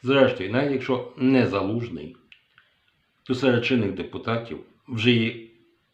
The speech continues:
декілька політиків із бойовим досвідом цієї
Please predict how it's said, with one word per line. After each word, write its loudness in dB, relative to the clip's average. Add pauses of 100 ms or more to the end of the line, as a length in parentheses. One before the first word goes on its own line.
(320)
декілька 0 (1500)
політиків -2
із 0 (220)
бойовим 8 (180)
досвідом -2 (160)
цієї -8